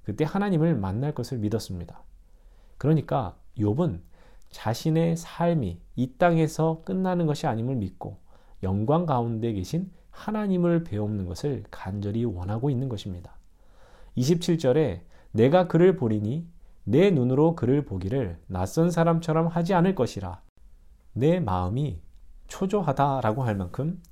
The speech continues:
하나님 앞에 서게 될 그 순간을 기대하고 있습니다. 이것은 우리에게도 참 중요합니다. 우리의 삶도 이 땅에서 끝나는 것이 아니라 바로 하나님 앞에 서게 될 것이기 때문입니다. 오늘 본문에 나오는 욥을 보며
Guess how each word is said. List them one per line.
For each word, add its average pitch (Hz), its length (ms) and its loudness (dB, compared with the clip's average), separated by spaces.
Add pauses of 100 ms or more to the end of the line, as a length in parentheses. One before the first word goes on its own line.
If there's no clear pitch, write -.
(100)
하나님 208 480 -2
앞에 165 200 2
서게 160 340 0
될 160 160 2
그 123 140 -2
순간을 117 580 -2
기대하고 131 480 0
있습니다. 95 480 -6 (800)
이것은 156 300 2
우리에게도 151 500 4
참 156 280 -4
중요합니다. 104 800 -4 (640)
우리의 147 300 8
삶도 131 680 -2 (160)
이 135 100 2
땅에서 160 540 2
끝나는 160 360 0
것이 131 200 -2
아니라 120 420 -2 (360)
바로 101 180 -8
하나님 220 420 -2
앞에 104 400 -4
서게 131 360 -6
될 95 200 -4
것이기 92 480 -6
때문입니다. 127 560 -4 (720)
오늘 160 220 8
본문에 165 300 6
나오는 143 340 4
욥을 120 280 2
보며 107 540 -2